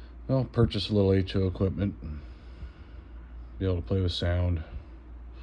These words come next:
And, uh, so I picked up some Athearn, a couple of Ready to Runs, and a couple of Genesis series. Um,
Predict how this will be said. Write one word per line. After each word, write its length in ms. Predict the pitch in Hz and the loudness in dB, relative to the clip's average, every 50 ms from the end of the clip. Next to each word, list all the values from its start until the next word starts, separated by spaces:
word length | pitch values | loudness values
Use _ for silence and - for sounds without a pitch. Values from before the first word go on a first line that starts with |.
| - - - - - - - - - - - - | -14 -14 -14 -14 -14 -14 -14 -16 -16 -14 -10 -8
And, 260 | - 78 76 80 85 | -6 -6 -4 -4 -6
uh, 260 | 90 - 62 - - - - - - - - - - - - - - - - - - - - | -6 -6 -8 -8 -10 -12 -12 -14 -16 -16 -16 -14 -14 -14 -14 -14 -14 -14 -16 -14 -14 -14 -12
so 200 | - - 78 78 78 - - | -8 -8 -6 -6 -6 -2 -2
I 60 | - | -2
picked 280 | 101 - 120 101 - 101 | 0 2 0 2 4 4
up 160 | 101 92 - | 2 2 0
some 140 | - 101 92 | 0 2 4
Athearn, 520 | 92 92 90 90 - 92 90 92 90 87 85 - - - - - - - - - - - - - - - - - - - | 4 4 4 4 2 2 2 2 0 0 -2 -6 -12 -14 -14 -14 -14 -14 -14 -14 -16 -16 -16 -16 -16 -18 -18 -18 -18 -4
a 40 | - | 0
couple 220 | - - - - 92 | 0 0 2 4 6
of 60 | 90 | 6
Ready 180 | 98 98 98 90 | 8 8 6 6
to 80 | 90 | 4
Runs, 560 | 90 92 92 92 92 92 92 95 95 92 90 92 | 4 6 6 6 6 6 4 4 4 2 2 2
and 300 | 90 90 90 87 80 80 78 - - - - - | 2 0 0 0 -2 -4 -8 -12 -16 -18 -10 -6
a 40 | |
couple 200 | - 104 92 98 | -6 -2 0 0
of 80 | 92 87 | 0 2
Genesis 460 | 87 90 90 90 87 87 - 87 - | 2 2 4 2 2 0 -2 -4 -6
series. 680 | - - 87 87 87 87 87 85 82 - - - - - - | -4 -2 0 0 2 2 0 0 -2 -6 -8 -10 -12 -12 -12
Um, 240 | - - - - | -12 -12 -12 -12